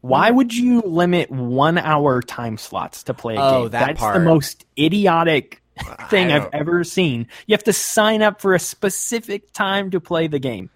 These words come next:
Speaker 1: Like, that's, that is so strange. Like, look at all of the other successful betas throughout the history of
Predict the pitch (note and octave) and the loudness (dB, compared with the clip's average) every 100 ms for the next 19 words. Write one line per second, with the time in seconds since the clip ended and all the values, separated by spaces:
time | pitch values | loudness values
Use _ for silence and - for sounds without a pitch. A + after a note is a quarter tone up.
0 | - A#3+ B3 D4+ - - - _ _ _ | -8 -6 -2 -2 -2 -10 -12 _ _ _
1 | _ _ - C4 B3+ - A#3+ B3 - A#3 | _ _ -2 0 2 4 4 4 2 2
2 | G#3 D3+ C#3+ G#3+ C4+ G#3 G#3 G#3 G3 D#3+ | 2 2 0 -2 0 2 4 4 4 2
3 | F3+ D#3+ D3+ - D3 D#3 C3 A#2+ B2+ B2 | 0 -2 -6 -6 -4 -2 -2 -2 -2 -4
4 | - B2+ A#2 - A#2 A#2+ - A#2+ A2+ - | -4 -6 -6 -6 -8 -8 -8 -6 -6 -6
5 | G#2 G#2 | -8 -10